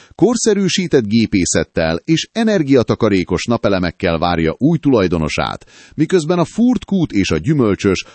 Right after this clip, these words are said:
a természet közelségét biztosítja. Kb. nyolcvanöt százalékban kész,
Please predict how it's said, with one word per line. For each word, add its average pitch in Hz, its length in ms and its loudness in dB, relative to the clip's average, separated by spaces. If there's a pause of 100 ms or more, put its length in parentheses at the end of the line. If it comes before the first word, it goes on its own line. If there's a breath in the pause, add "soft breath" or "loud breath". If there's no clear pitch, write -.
(100)
a 151 100 -2
természet 107 640 2
közelségét 76 760 -2
biztosítja. 71 960 -4 (560 soft breath)
Kb. 175 340 0
nyolcvanöt 190 640 0
százalékban 95 720 -2
kész, 87 380 -4